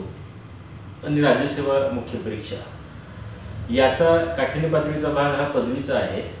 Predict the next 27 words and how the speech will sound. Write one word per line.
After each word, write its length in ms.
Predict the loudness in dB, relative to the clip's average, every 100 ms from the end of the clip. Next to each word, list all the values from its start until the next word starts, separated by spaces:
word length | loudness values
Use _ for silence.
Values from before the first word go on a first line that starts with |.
| -14 -16 -16 -14 -6
म्हणून 280 | -2 -2 -4 -10 -16 -16 -10
त्या 80 | -6
दोघांसाठी 640 | 2 4 4 4 2 2
करावयाचा 520 | 2 4 6 6 4 2
अभ्यास 380 | 2 2 2
हा 60 | 0
वेगळा 320 | 0 0 0
आहे. 440 | -2 -4 -8 -12 -16 -16 -18 -6
त्यात 160 | 0 0 2
पण 80 | 2
मी 220 | 4 4
परत 260 | 4 4 4
पीएसआय, 400 | 2 2 6 4
एसटीआय 320 | 4 4 4
आणि 120 | 6
राज्यसेवा 460 | 6 4 2 0 2
असा 180 | 2 0
भाग 180 | -2 -4 -2
का 80 |
केलाय? 340 | -2 -2 -2 -4 -6 -10 -10 -10 -6
कारण 140 | -2 0
पीएसआय, 480 | 2 4 6 4 4
एसटीआयला 500 | 2 2 4 6 6
ज्या 140 | 6
भागावर 460 | 4 4 4 4 4
भर 220 | 4 4
असतो, 280 | 4 -2